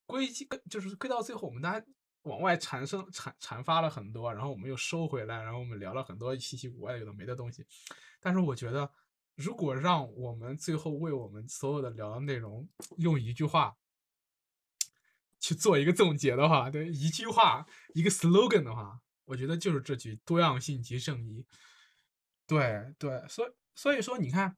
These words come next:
今天我们有很多里面就是聊到那些场景，就你给我聊的那场景，你说那个广东那件事情，你说实话，嗯，就是我，我首先我，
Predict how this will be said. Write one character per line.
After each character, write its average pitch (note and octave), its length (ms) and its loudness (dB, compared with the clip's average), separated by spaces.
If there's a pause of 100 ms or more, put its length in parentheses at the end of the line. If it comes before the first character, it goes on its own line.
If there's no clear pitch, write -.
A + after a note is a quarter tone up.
(100)
今 C4 160 -2
天 C4 120 2
我 F#3 140 2
们 A#2 120 0
有 G3+ 80 2
很 G#2+ 220 -6
多 D#3+ 160 0
里 F3 160 0
面 G#2+ 260 -6
就 F#3 100 -6
是 F3+ 100 -6
聊 C3 160 -2
到 E3+ 100 2
那 F3+ 100 2
些 F#3+ 100 2
场 C#3 360 -4
景， D#3+ 280 0 (420)
就 A3+ 120 0
你 C3 160 2
给 A#2 100 -2
我 F3 80 4
聊 A#2+ 140 0
的 A#2+ 60 -6
那 C3 60 -6
场 B2 140 -8
景， A2+ 60 -4
你 G#2+ 40 -6
说 E3 120 -2
那 G#3+ 100 -2
个 G3+ 80 2
广 G#2 200 -6
东 C#3+ 140 -2
那 F3+ 60 2
件 B2+ 120 0
事 A#2+ 140 -6
情， G2 180 -12
你 G2+ 60 -8
说 F#3 160 -2
实 F#3 80 -2
话， B2 220 -2 (1300)
嗯， A#2 360 -4 (1160)
就 G3+ 100 4
是 F#3+ 100 2
我， B2+ 500 -2
我 F3+ 100 6
首 D#3+ 160 2
先 D#3 240 2
我， B2 200 -2